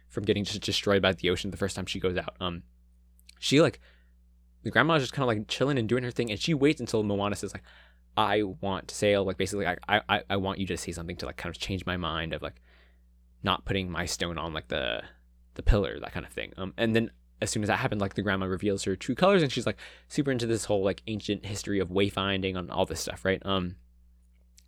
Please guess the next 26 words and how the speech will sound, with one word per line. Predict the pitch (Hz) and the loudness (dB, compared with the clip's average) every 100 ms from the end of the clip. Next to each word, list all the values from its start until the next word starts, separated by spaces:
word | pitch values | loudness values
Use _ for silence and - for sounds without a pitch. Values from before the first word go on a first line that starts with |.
| _ | _
and | 120 107 101 - - _ _ _ _ _ _ _ | 2 2 -2 -12 -20 _ _ _ _ _ _ _
I, | - - | -4 -2
I, | - | 0
I | - | 2
don't | 202 | 2
know, | 269 | 2
I | 104 | 2
think | 175 | 2
that's | 135 - - - _ - | 2 0 -4 -10 _ -8
kind | - 110 | -2 -2
of | 92 | 0
interesting. | 90 - 104 - 110 | -4 -4 -6 -4 -6
Like, | 110 110 | -6 -4
I | - 113 | -4 -2
would | 110 110 107 - _ _ | 0 0 -2 -14 _ _
like | - - 117 - | -14 -6 -6 -6
to | |
see, | 226 247 240 - - | -6 -4 -6 -6 -6
um, | 113 135 143 | -4 -4 -8
more | 113 110 143 196 | -4 0 0 0
of | 190 - - | -4 -14 -6
the | 151 | -2
grandma, | 190 233 | -2 -2
I | 190 | -2
guess, | 226 - | -2 -2
um, | 123 110 | -4 -6